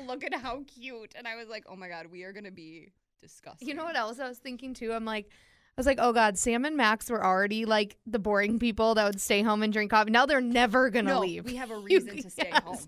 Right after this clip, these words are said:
Speaker 1: Like,
Speaker 2: You
Speaker 1: we
Speaker 2: guys
Speaker 1: have
Speaker 2: are
Speaker 1: a
Speaker 2: literally
Speaker 1: reason.
Speaker 2: never going to do anything fun now.
Speaker 1: Right.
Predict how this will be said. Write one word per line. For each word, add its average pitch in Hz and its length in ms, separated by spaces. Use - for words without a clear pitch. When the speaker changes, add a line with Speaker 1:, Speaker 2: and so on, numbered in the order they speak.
Speaker 1:
Like, 226 80
Speaker 2:
You 285 80
Speaker 1:
we 302 80
Speaker 2:
guys 302 100
Speaker 1:
have 285 140
Speaker 2:
are 254 40
Speaker 1:
a 247 40
Speaker 2:
literally 269 360
Speaker 1:
reason. 226 120
Speaker 2:
never 220 340
going 214 260
to 214 80
do 208 120
anything 190 460
fun 180 240
now. - 100
Speaker 1:
Right. 214 260